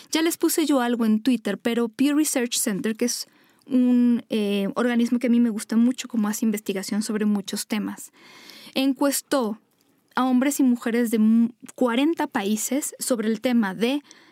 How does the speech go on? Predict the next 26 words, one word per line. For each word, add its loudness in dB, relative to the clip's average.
las -2
relaciones 0
extramaritales, -4
las -2
apuestas, -4
la 0
homosexualidad, 2
el 0
aborto, -2
el 0
sexo -2
prematrimonial 0
o 2
entre -2
personas -6
no -4
casadas, -4
el 2
uso 0
del 2
alcohol, -2
el 0
divorcio 0
y 0
la -2
anticoncepción. -10